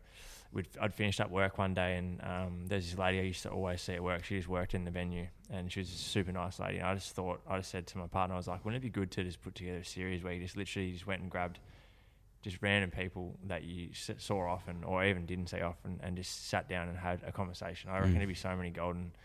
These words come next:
Speaker 1: nuggets that had come out of that, that concept, I reckon.
Speaker 2: So many, yeah.
Speaker 1: Is there certain guests, I guess, that you have on that more so than others you get really s-, G'd up for? Like, when you have someone coming on, is there,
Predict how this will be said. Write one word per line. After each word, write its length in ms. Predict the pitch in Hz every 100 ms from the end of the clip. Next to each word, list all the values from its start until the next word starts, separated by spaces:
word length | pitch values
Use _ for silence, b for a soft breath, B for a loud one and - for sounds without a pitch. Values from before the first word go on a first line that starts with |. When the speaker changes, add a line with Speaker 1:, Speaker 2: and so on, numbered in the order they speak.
| b b -
Speaker 1:
nuggets 320 | 101 90 -
that 100 | 98
had 80 | 92
come 200 | 98 90
out 160 | 87
of 60 | 87
that, 220 | 85 - -
that 160 | 95
concept, 440 | - 95 90 90 -
I 80 | 82
reckon. 280 | 82 - - - -
Speaker 2:
So 280 | - 98 107
many, 260 | 101 82 85 -
yeah. 220 | 95 98 95 B
Speaker 1:
Is 120 | 113 117
there 100 | 110
certain 420 | 127 127 127 107 -
guests, 320 | 98 107 98 -
I 100 | 98
guess, 200 | 95 -
that 60 |
you 80 | 92
have 200 | 95 90
on 200 | 92 90
that 260 | 90 82 B B B B B B B B - - - - - -
more 220 | 107 104
so 160 | 107
than 120 | 95 92
others 260 | 95 87
you 80 | 98
get 180 | 98 82
really 280 | 92 95 90
s-, 200 | 90 - - 120
G'd 240 | 98 98 87
up 160 | 82
for? 260 | - 98 143
Like, 200 | 64 98
when 100 | 104
you 60 |
have 160 | 95 101
someone 280 | - 98 92
coming 300 | - 95 92
on, 180 | 92 92
is 120 | 90
there, 280 | 92 90